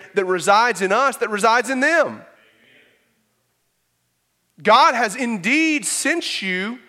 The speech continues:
He's just sent you here. You're to be witnesses here. You're to exhibit the kingdom here as a visible testimony. You are to proclaim the kingdom here.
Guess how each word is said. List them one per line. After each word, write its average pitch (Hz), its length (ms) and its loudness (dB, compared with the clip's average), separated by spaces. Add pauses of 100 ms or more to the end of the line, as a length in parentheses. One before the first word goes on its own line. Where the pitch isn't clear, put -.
(260)
He's 294 260 -2
just 339 180 -2
sent 285 300 -4
you 262 120 -4
here. 269 440 0 (1700)
You're 247 160 0
to 285 60 -4
be 262 120 -2
witnesses 269 760 -4 (120)
here. 311 640 -2 (800)
You're 262 240 -2
to 294 140 -4
exhibit 247 840 2
the 233 100 -4
kingdom 247 640 0 (220)
here 277 640 0 (1400)
as 165 220 -4
a 185 60 -6
visible 294 480 -4
testimony. 180 580 -6
You 202 180 -8
are 240 100 0
to 233 160 -12
proclaim 226 1080 -6 (240)
the 160 80 -8
kingdom 151 760 -10 (380)
here. 170 480 -14